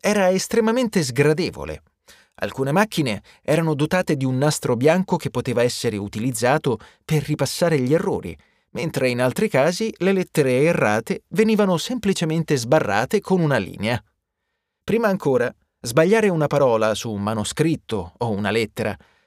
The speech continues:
poteva voler dire ricominciare un lavoro di ore da capo. Anche nella scrittura moderna, se si utilizza una penna, c'è tutto un rito per coloro che non vogliono riempire il proprio quaderno di scarabocchi.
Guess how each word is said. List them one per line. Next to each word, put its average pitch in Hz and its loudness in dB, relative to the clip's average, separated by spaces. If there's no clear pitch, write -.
poteva 214 0
voler 160 0
dire 190 0
ricominciare 160 0
un 127 -2
lavoro 135 0
di 107 -6
ore 160 0
da 156 0
capo. - -10
Anche 254 -2
nella 202 2
scrittura 214 0
moderna, 147 0
se - -6
si 127 -6
utilizza 123 -2
una 110 -2
penna, 95 -4
c'è 240 -4
tutto 277 -2
un 170 4
rito 190 0
per 147 0
coloro 151 2
che - -4
non 117 -4
vogliono 139 2
riempire 123 -2
il 113 -4
proprio 120 -2
quaderno 131 2
di 92 -6
scarabocchi. 110 -2